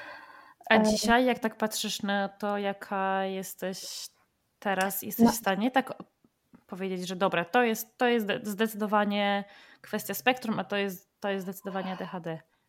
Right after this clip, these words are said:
Speaker 2: E, tak. E, co dalej mam,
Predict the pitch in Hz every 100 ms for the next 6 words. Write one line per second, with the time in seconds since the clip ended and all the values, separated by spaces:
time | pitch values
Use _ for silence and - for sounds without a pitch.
0 | - 247 240 233 226 202 - - 233 247
1 | 240 - - - 277 269 262 - _ _
2 | - 226 226 269 247 226 220 214 214